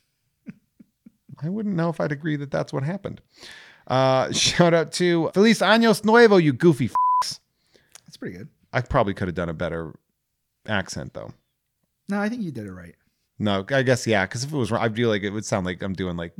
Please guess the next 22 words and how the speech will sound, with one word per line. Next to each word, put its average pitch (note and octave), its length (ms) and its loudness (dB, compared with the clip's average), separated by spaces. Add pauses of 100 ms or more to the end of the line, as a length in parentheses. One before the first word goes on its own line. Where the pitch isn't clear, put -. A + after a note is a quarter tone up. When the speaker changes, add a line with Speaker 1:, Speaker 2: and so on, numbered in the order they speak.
(140)
Speaker 2:
<laughs> - 200 -12
Speaker 1:
Speedy G#2 400 0
Gonzalez F2 580 -2
or F2+ 80 -6
something. E2+ 320 -8 (1160)
Speaker 2:
No B2+ 140 -18
comment. G2 380 -20 (240)
Speaker 1:
Yeah, A#2+ 180 2
like, A2 160 4
I C#3 80 4
don't C3 120 4
wanna G2 180 2
do F#2+ 140 0
that. G#2+ 340 0 (540)
I A#3+ 60 -2
don't A#2+ 100 0
wanna A#2+ 160 2
do A2+ 100 2
that G#2+ 240 4
accent, G2 460 -4 (200)
you A2+ 140 -4
know? G2+ 180 -4